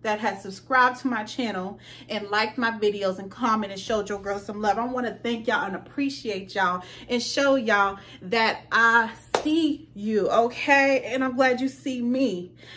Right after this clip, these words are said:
And I'm in love, you know what I'm saying? Thank you for all of that love.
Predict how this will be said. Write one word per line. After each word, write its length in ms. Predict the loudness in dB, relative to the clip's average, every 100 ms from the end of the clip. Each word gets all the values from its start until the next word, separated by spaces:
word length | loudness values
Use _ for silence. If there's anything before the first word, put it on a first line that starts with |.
| -18 -6
And 380 | 0 0 0 -2
I'm 240 | -2 0 0
in 200 | 0 0
love, 400 | 2 2 0 -2
you 100 | -2
know 100 | 0
what 60 |
I'm 60 | -2
saying? 580 | -2 -2 0 0 -2 -8 -20 -20 -20 -20 -20 -20 -20 -4
Thank 320 | 2 4 4
you 140 | 2 2
for 280 | 2 2 4
all 280 | 4 4
of 160 | 2 0
that 240 | -2 -2
love. 380 | -4 -4 -4 -6